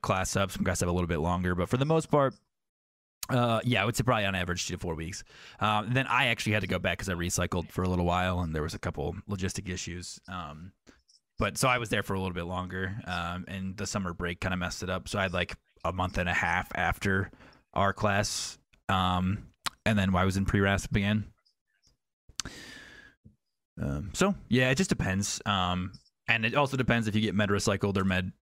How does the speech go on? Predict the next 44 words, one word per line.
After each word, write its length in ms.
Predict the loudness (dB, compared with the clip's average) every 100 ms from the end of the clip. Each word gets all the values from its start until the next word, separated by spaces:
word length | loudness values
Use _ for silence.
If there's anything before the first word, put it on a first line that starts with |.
| -12 -2
uh, 300 | 0 0 0
dropped, 440 | 0 2 2 -2
depending 320 | 0 0 2 0
on, 100 | 0
like, 200 | 2 2
how 180 | 2
severe 680 | 0 -2 0 -2 -2 -2 0
your 300 | 0 0 -2
issue 420 | -2 -2 0 0 2
is. 360 | 2 0 0
If 140 | -2 -2
you're 100 | -2
gonna 160 | -2
be, 200 | -2 -4 -6 _
find 320 | -2 0 0
it 120 | 0 0
good 160 | 0
to 40 | 0
go 280 | 2 2
in 80 | 0
three 240 | 0 2 4
weeks, 440 | 2 2 -2 -2
or 320 | 0 0 2 0
if 100 | -2
it's 80 |
gonna 140 | -2 -2
take, 100 | 0
like, 140 | 0
six 240 | 0 0 0
months 220 | 0 2
rehab, 340 | 2 4 2
they'll 80 | 0
just 220 | -2 0
send 180 | 0 0
you 100 | 0
away 320 | 0 2 0 -2 -10 -14 -6
and 140 | -4 -4
you 40 |
can 120 | -4
come 200 | -4 -2
back. 300 | 0 -2 -2
So, 260 | -4 -4 -4 -6 -12 _ 0
<clears throat> 60 | 2 0 -2 -8 -18 _ _ _ _ _ _ _ _ _ _ -20 -20 _ -8 -8 -14 -20 -20 -20 -20 -20 _ _ _ _ _ _ _ _ _ _ 0
um, 640 | 2 4 4 4 4 2